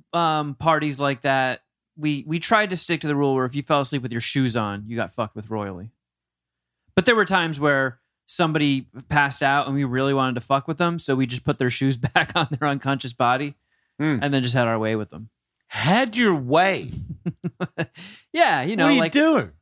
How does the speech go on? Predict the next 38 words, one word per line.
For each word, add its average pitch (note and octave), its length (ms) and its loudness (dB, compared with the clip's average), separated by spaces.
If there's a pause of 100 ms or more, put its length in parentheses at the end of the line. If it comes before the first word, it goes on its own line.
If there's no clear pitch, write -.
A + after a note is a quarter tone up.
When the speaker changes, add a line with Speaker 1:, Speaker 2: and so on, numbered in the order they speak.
Speaker 1:
bare G3 380 0
nutsack F3 580 0
teabagging. D#3 960 0 (200)
Speaker 2:
Oh, A#3 240 4
you C#3 40 2 (120)
Speaker 1:
Um, C3 120 4
Speaker 2:
put C#4 140 4
your B3 140 2
genitals G#3 640 0
on B3+ 200 4
them? C4 320 2
Speaker 1:
Yeah, C#3+ 340 4 (180)
uh, D#3 220 4
piss. F3+ 400 -2 (240)
You E3 100 -12
just, C#3 200 -8 (160)
I D#3+ 100 2
got E3 140 0
pissed D3+ 280 -2
on D#3 380 0
at D3 120 -2
a C#3 60 -4
party. D3 340 0
Speaker 2:
Is G3+ 100 2
it D4+ 100 4
like E4 120 4
a, C4 180 0 (140)
is F#3 140 -8
it D#4 100 -2
a C#4 40 -8
bit B3 160 -2
of C4+ 80 2
a, F#3+ 60 2 (540)
little B3 180 -4
bit C3+ 100 0
rapey? G#3 540 2 (640)
Isn't B3 200 2
it? G#3 120 -6